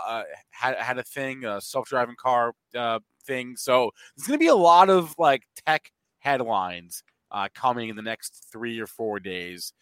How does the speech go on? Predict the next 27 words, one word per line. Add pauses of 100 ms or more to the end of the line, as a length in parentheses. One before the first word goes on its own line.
(260)
Um,
so
be,
so
be
mindful
of
that.
Um, (280)
self-driving
cars
is
gonna
be
a
big,
a
big
theme. (240)
The
metaverse
is
gonna
be
a
big
theme.